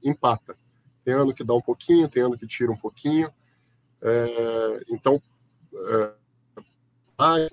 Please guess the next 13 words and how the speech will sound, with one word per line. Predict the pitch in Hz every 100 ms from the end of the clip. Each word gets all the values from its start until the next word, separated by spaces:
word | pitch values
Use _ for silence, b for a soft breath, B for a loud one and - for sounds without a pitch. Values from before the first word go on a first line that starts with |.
| -
tínhamos | - - 127 113 107
antigamente | 107 117 110 107 113 110 107
do | 110
produtor, | 117 113 104 - 110 107 104 95 90 -
né, | 104 110
do, | 101 101 92
do, | 98 95 92 90 90 -
do | 120
produtor | 127 113 - 120
de | -
cacau | 104 - 110
como | - 110 107
um | 104 101 92 98 98 92 90